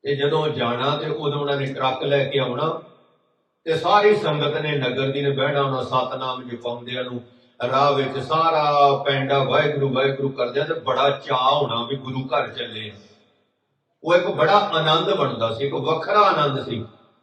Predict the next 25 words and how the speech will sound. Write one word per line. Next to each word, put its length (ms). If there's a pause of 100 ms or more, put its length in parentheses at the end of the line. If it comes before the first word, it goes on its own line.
(760)
ਅੱਜ 180 (460)
ਗੁਰੂ 280
ਘਰ 220
ਤੁਰਨਾ 320
ਹੋਵੇ 260
ਤੇ 60
ਪਹਿਲਾਂ 360
ਕਹਿੰਦੇ 360 (100)
ਵੀ 240 (600)
ਜਾਂਦਿਆਂ 640
ਰਾਹ 320
ਦੇ 100
ਵਿੱਚ 480 (1120)
ਵੀ 120 (880)
ਦਿਲ 400
ਲੱਗਾ 300
ਰਵੇ, 260
ਕਹਿੰਦੇ 360
ਰਿਕਾਰਡ 520
ਜੇ 160
ਵਧੀਆ 300
ਵਧੀਆ 300
ਗਾਣੇ 400
ਭਰਾ 260
ਲਓ। 220